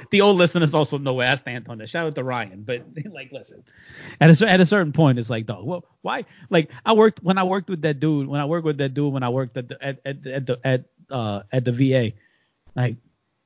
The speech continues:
all that that dude was, was fixated on was like, "I'm just trying to fuck in her ass." It's like, dog, you do know that there, there's like a,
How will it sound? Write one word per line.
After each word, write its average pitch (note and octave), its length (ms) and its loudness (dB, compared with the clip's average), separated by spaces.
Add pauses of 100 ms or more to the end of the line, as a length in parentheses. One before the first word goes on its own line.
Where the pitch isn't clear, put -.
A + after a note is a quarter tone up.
(240)
all B3 220 8
that F3 160 2
that D3 160 0
dude D3 220 0
was, B2 240 -4
was B2 180 -6
fixated B2+ 500 -4
on B2 200 -6
was A2 100 -6
like, G#2 140 -6
"I'm A2 120 -6
just C3+ 200 -4
trying A#2+ 140 -4
to G#2 60 -10
fuck C3 240 -4
in A2 100 -6
her A2 60 -6
ass." A2 320 -4
It's A2 100 -16
like, A2 120 -8
dog, B2+ 260 -4
you C#3+ 60 -2
do C#3+ 160 2
know C#3+ 160 4
that A#2 140 2
there, B2+ 120 4
there's B2 280 0
like B2 160 0
a, A#2+ 260 -2